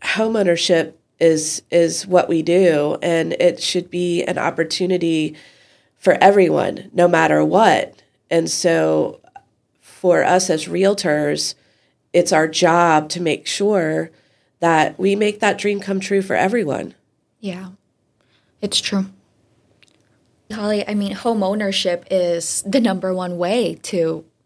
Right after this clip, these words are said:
Speaker 2: create generational wealth and to bridge the wealth gap in this country and everywhere, really. So it's important that everybody has equal access to it.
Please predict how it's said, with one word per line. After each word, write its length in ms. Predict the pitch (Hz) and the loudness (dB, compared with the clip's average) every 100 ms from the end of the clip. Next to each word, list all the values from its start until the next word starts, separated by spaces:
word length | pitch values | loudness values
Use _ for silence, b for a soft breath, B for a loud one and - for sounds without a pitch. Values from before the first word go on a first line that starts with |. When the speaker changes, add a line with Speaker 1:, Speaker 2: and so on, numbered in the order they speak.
| - | -14
Speaker 2:
create 320 | - 190 185 | 0 2 2
generational 680 | 190 190 180 175 - 180 165 | 0 -4 -2 -4 -4 -8 -8
wealth 460 | 165 180 226 165 | -4 -2 -2 -4
and 160 | 175 165 | -8 -12
to 60 | 165 | -8
bridge 380 | 170 165 - | -6 -4 -4
the 100 | 175 | -6
wealth 300 | 160 165 214 | -6 -6 -8
gap 200 | - 160 | -8 -10
in 120 | 147 156 | -8 -8
this 180 | 147 | -8
country 320 | - 156 151 160 | -8 -8 -4 -4
and 180 | 156 - | -4 -6
everywhere, 420 | 185 208 165 151 | -6 -4 -6 -6
really. 360 | 156 156 160 160 B B B B | -6 -6 -8 -8 B B B B
So 480 | - 175 160 160 - | -4 -2 -2 -4 -2
it's 160 | 196 | -2
important 340 | 196 - 208 190 | -2 -2 -2 -2
that 80 | 175 | -4
everybody 360 | 180 170 165 | -4 -4 -6
has 200 | 160 160 | -6 -8
equal 320 | - 170 170 - | -10 -8 -10 -8
access 540 | 160 175 - - - | -14 -12 -16 -14 -12
to 140 | - | -12
it. 200 | - - | -14 -16